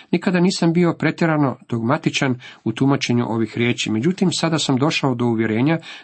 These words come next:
da ono o čemu Pavao ovdje govori nije privremeno tijelo. Dugo godina mislio sam da Bog za nas ima neku vrstu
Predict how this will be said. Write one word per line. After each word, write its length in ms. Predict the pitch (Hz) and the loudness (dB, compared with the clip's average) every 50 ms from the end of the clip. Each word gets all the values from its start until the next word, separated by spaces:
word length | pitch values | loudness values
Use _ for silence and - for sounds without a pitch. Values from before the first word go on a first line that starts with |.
| - | -8
da 100 | - 110 | -4 0
ono 300 | 123 151 185 185 175 - - | 2 2 4 2 2 0 -2
o 100 | 117 117 | -8 -6
čemu 360 | 120 - - 165 180 156 - - | -4 -2 0 2 2 0 0 0
Pavao 360 | - 151 165 170 156 127 - - | -2 -2 0 0 0 -2 -2 0
ovdje 300 | 127 139 147 160 135 113 | 0 0 2 2 0 -2
govori 420 | 107 110 123 135 139 131 117 107 | -2 0 0 2 2 2 0 0
nije 360 | 104 120 160 202 214 180 - _ - | 0 2 2 2 2 0 -2 _ -6
privremeno 640 | 127 120 127 147 147 131 120 113 110 101 95 92 | 0 2 2 4 4 2 2 0 0 -2 -4 -6
tijelo. 380 | - - - 98 85 76 - - _ _ - - - - - - _ _ _ - | -8 -6 -8 -6 -6 -10 -16 -20 _ _ -20 -20 -20 -20 -20 -20 _ _ _ -4
Dugo 220 | - 202 208 175 | -2 0 0 2
godina 260 | 147 165 175 160 156 143 | 2 2 4 4 4 4
mislio 320 | 143 156 - - 143 143 | 4 2 2 2 2 2
sam 300 | 135 - 151 113 110 107 - - - - _ - | 2 2 0 0 0 -2 -6 -14 -20 -20 _ -4
da 100 | 120 120 | -4 -2
Bog 300 | 117 135 143 139 123 110 | 2 2 2 2 2 0
za 120 | 107 117 117 | -2 0 2
nas 260 | 123 127 127 127 - | 2 2 0 0 -2
ima 200 | 123 123 123 117 | 0 0 2 2
neku 300 | 113 123 123 - - 104 | 2 0 -2 -2 -4 -2
vrstu 400 | 107 123 127 - - - 135 - | -2 0 -2 -2 -2 -4 -4 -4